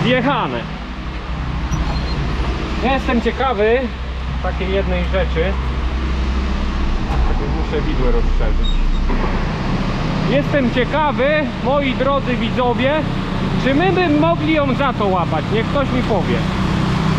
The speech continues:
Bo jeżeli to siodełko damy do przodu, to to chyba się spionuje. Tak mi się wydaje. O.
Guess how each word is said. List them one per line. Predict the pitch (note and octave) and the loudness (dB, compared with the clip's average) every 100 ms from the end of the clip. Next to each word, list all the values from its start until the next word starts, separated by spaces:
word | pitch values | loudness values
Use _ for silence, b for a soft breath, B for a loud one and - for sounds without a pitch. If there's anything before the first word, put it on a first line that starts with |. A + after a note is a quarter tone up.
| - | 2
Bo | A#3 | 4
jeżeli | C4 D4 D4+ C#4+ | 4 2 2 2
to | D4 | 0
siodełko | C4+ C4 D4 C#4+ C4+ | 0 0 2 2 2
damy | C#4 C#4 C4 | 2 0 2
do | B3+ | 0
przodu, | - C4 C4+ D4 | 0 0 0 0
to | C4 | 0
to | C4 | 0
chyba | C4 C4 B3+ | 0 0 0
się | B3 A#3+ | 0 0
spionuje. | - A#3 G#3 - G3 - - - - - - - - D#3+ - F3+ | 0 2 2 2 0 0 0 0 0 0 0 0 0 0 0 0
Tak | |
mi | G3 G3 G3 | 0 0 0
się | |
wydaje. | G3+ G3 F3+ - - - - - D#3 D#3+ D#3+ - D#3 D#3+ B2+ - - - - - - - - | 2 2 2 0 0 0 0 0 0 0 0 0 0 0 0 0 0 0 0 0 0 0 0
O. | D#3 | 0